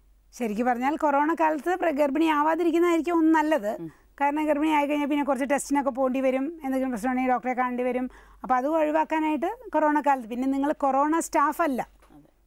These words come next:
Speaker 1: അപ്പോൾ പിന്നെ കൊറോണ പേഷ്യൻ്റ് അവിടെ അപ്പുറത്തുണ്ടെങ്കിൽ നിങ്ങൾ അവിടെ നിന്ന് പോകുന്നില്ലല്ലോ, ആ ഏരിയ ഒന്നും പോകുന്നില്ല, നിങ്ങൾ ഹാൻഡ് സാനിറ്റൈസ് ചെയ്യുന്നുണ്ട്, നിങ്ങൾ മാസ്ക് ഉപയോഗിക്കുന്നുണ്ട്,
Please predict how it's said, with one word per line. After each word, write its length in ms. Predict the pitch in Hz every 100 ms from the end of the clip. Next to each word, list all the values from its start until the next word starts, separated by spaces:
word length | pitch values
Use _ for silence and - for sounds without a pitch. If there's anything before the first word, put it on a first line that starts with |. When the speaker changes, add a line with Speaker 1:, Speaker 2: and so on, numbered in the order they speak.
| _ 208
Speaker 1:
അപ്പോൾ 140 | 254
പിന്നെ 180 | 294 320
കൊറോണ 320 | 311 294 320
പേഷ്യൻ്റ് 400 | 302 302 - 330
അവിടെ 140 | 330
അപ്പുറത്തുണ്ടെങ്കിൽ 580 | 330 311 311 311 302 320
നിങ്ങൾ 200 | 302 302
അവിടെ 240 | 311 294 302
നിന്ന് 140 | 294
പോകുന്നില്ലല്ലോ, 520 | 294 302 320 233 175
ആ 60 | 190
ഏരിയ 280 | 226 240 262
ഒന്നും 160 | 262
പോകുന്നില്ല, 500 | 262 262 269 254 254 - - _
നിങ്ങൾ 180 | 240 262
ഹാൻഡ് 240 | 240 240 254
സാനിറ്റൈസ് 460 | 269 254 254 247
ചെയ്യുന്നുണ്ട്, 580 | 262 254 254 247 240 247 - - -
നിങ്ങൾ 220 | 247 247
മാസ്ക് 360 | 240 214 208 285
ഉപയോഗിക്കുന്നുണ്ട്, 720 | 269 262 240 254 247 240 247